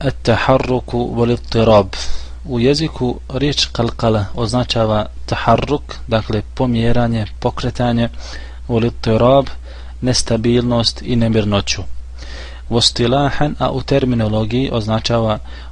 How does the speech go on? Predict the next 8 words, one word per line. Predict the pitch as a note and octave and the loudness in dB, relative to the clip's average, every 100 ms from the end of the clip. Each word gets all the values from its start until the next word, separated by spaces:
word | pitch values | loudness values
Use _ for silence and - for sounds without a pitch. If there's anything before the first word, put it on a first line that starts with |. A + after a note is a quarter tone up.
| - - | -14 -6
قوة | - D3 B2+ A#2+ - | 0 2 2 0 0
اضطراب | A#2+ - - A#2+ A#2 C3 B2+ A2+ A2 | -2 -4 -2 2 4 6 4 2 2
صوت | - - C3 C3 - | 2 4 2 0 0
الحرف | A#2 A2 - C#3 C#3 - C3+ | -2 0 0 -2 -2 -4 -2
عند | A#2+ A#2+ B2+ A2+ | -2 0 -2 0
النطق | A2+ A2+ C3 - - A2+ | 2 2 2 2 0 -2
به | A2 B2+ B2+ B2+ A#2 | 0 0 2 0 2
ساكنا | - B2+ C#3+ - C#3+ C#3+ D3+ | 0 0 -2 -2 -2 0 -2